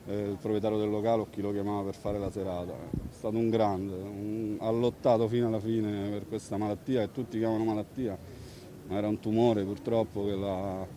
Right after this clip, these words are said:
l'ha devastato. Ha lottato fino alla fine, ha suonato fino a fine settembre con tutte le forze che aveva, ha fatto parte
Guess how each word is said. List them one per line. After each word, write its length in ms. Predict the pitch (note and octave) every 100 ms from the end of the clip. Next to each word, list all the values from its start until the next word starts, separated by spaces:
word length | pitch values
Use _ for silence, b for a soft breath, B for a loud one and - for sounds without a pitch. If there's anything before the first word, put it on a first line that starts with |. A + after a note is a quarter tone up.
| -
l'ha 120 | G2
devastato. 760 | G2 G#2 G#2 - A#2+ G#2 F2 F2+ A2
Ha 80 |
lottato 400 | G#2+ G#2+ - G#2+
fino 180 | G#2 A2
alla 140 | G#2 G#2
fine, 380 | B2 C3 C3 - -
ha 120 | A2
suonato 500 | - A2 G#2+ A2 G#2+
fino 580 | F#2 B2+ B2+ A#2+ A#2 A2+
a 40 |
fine 300 | - B2 A#2
settembre 600 | G#2+ G#2+ - A#2+ A2 G#2
con 120 | G2
tutte 280 | - A2 A#2+
le 80 | A2
forze 380 | G#2+ G#2 - G2+
che 60 |
aveva, 340 | G2 A2 A#2 A#2+
ha 1080 | - - - - - - - - - -
fatto 360 | G2+ A2 G#2+ A#2
parte 340 | A2+ A2 A#2+